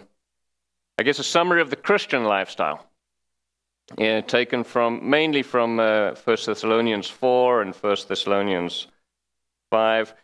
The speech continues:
There is a little bit of stuff, some similar concepts that come up in Second Thessalonians three, uh, but we'll deal with those at a later time. Um, I've said before, and I'll say it again, there are many different ways we can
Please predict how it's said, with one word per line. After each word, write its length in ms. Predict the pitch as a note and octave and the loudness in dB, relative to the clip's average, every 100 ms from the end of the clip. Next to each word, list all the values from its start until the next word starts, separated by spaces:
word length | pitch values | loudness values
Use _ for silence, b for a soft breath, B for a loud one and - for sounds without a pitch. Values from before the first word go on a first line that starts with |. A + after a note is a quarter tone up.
| - | -2
There 160 | A#2 C3 | 2 2
is 180 | C3+ | 0
a 80 | C3 | 0
little 280 | B2+ C3+ C3+ | 2 2 2
bit 160 | C3+ B2 | 2 0
of 100 | A#2 | -2
stuff, 460 | - B2 A#2 - _ - | 2 2 0 -8 _ -10
some 260 | - A2+ G#2+ | -2 0 0
similar 360 | - B2+ B2+ | 0 0 0
concepts 520 | - B2+ B2+ - B2 | 0 -2 0 -2 0
that 180 | A2+ G#2 | 0 -2
come 200 | - A#2 | -2 0
up 160 | A#2 - | -2 -2
in 100 | G#2 | -4
Second 380 | - A#2 A#2 A2 | 0 0 -2 -2
Thessalonians 680 | G#2+ A2 A2+ A2+ G#2+ F#2+ | -2 0 2 2 -2 -4
three, 460 | - B2 B2+ A2 - _ _ _ _ - | -4 -2 0 -2 -6 _ _ _ _ -2
uh, 300 | G2 G2+ G2 | 0 2 0
but 400 | F#2+ G2 - - - _ _ - | -2 -8 -12 -20 -20 _ _ -12
we'll 200 | - G2+ | -4 -4
deal 260 | F2+ A2 G#2 | 0 0 2
with 160 | G2+ | 0
those 260 | G#2 G#2+ G2+ | 0 2 2
at 80 | F#2+ | 0
a 60 | |
later 260 | G2 G2+ F#2+ | 2 0 -2
time. 420 | - G2+ G2+ G2 - _ _ _ _ _ _ _ _ _ _ - B B B | -4 -2 -2 -4 -12 _ _ _ _ _ _ _ _ _ _ -20 B B B
Um, 580 | - C3 C3+ C#3 C3+ A#2+ - _ _ _ _ _ _ _ _ _ _ _ - | 2 4 4 2 0 -4 -8 _ _ _ _ _ _ _ _ _ _ _ -6
I've 100 | A2+ | -4
said 220 | - C#3+ | 2 0
before, 380 | C3+ B2 D3+ D3 | 0 0 2 4
and 80 | C#3 | 2
I'll 80 | A#2+ | 0
say 200 | - C#3 | 2 2
it 60 | |
again, 240 | C3+ C3+ C#3 | 2 2 2
there 100 | C3 | 2
are 40 | |
many 180 | C3+ D3 | 2 0
different 320 | C3+ C3 C3 | 0 0 2
ways 320 | B2+ C#3+ C#3+ | 4 2 2
we 120 | C3+ C3 | -2 -2
can 440 | C3+ A#2+ A2+ G#2+ | 0 0 -2 -4